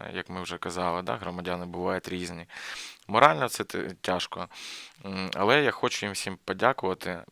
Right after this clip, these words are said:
побажати міцного здоров'я, щоб наші автобуси поменше ламалися, щоб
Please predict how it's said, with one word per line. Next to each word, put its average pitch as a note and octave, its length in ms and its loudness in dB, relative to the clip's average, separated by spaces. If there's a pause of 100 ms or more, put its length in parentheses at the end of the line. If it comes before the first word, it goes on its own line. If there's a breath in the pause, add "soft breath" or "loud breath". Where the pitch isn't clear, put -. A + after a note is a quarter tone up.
побажати F#2+ 480 2
міцного F#2 520 0
здоров'я, F#2+ 560 2 (520 loud breath)
щоб - 260 -6
наші G#2 280 4
автобуси F#2 500 0
поменше F#2 680 -2 (120)
ламалися, F#2+ 720 4
щоб - 200 -6